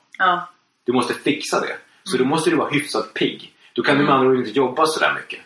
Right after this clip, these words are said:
Speaker 1: Nej.
Speaker 2: Vet, då skulle jag skära ner den på ett
Speaker 1: Alltså
Speaker 2: sätt.
Speaker 1: menar att jag ska kunna hantera när det kommer smällar?
Speaker 2: Ja, precis.
Speaker 1: Då måste jag vara,
Speaker 2: Det, det
Speaker 1: ha ett immunförsvar, typ.
Speaker 2: Ja. Och så här, det, det är det jag rustar, eh, då, om det är en artist eller idrott, idrottsstjärna eller vad det nu är för någonting.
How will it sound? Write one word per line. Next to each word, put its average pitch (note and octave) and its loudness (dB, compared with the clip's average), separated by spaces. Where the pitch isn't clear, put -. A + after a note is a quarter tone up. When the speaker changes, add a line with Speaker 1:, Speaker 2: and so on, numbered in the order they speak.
Speaker 1:
Nej. - -10
Speaker 2:
Vet, - -4
då - -2
skulle C3+ 0
jag - -2
skära A2+ 4
ner G2+ 2
den F#2+ 4
på - -2
ett G#3+ 4
Speaker 1:
Alltså A#3 -2
Speaker 2:
sätt. A#3 2
Speaker 1:
menar G3+ 4
att G3+ -2
jag G3+ 2
ska G#3 0
kunna G3 0
hantera F#3+ 2
när F#3+ 2
det F#3 2
kommer G#3 0
smällar? F3 4
Speaker 2:
Ja, - 0
precis. F3+ -6
Speaker 1:
Då G3 -4
måste F3+ -2
jag E3+ 0
vara, D#3 2
Speaker 2:
Det, C#3 -2
det - 2
Speaker 1:
ha G#3+ 6
ett G#3+ 0
immunförsvar, G3+ 2
typ. F3 -6
Speaker 2:
Ja. - 0
Och D#3+ 0
så E3 4
här, D3 6
det, C#3 2
det C#3 4
är B2+ -2
det G3 2
jag D#3 4
rustar, - 0
eh, A#2+ 2
då, F#2+ 2
om F#2+ 0
det F#2 0
är F2+ 4
en E2+ -2
artist - -2
eller E2+ 0
idrott, E2+ -4
idrottsstjärna F2+ 0
eller F2+ 2
vad G2+ 2
det G#2 0
nu G#2 2
är G2 2
för - -6
någonting. F2+ -6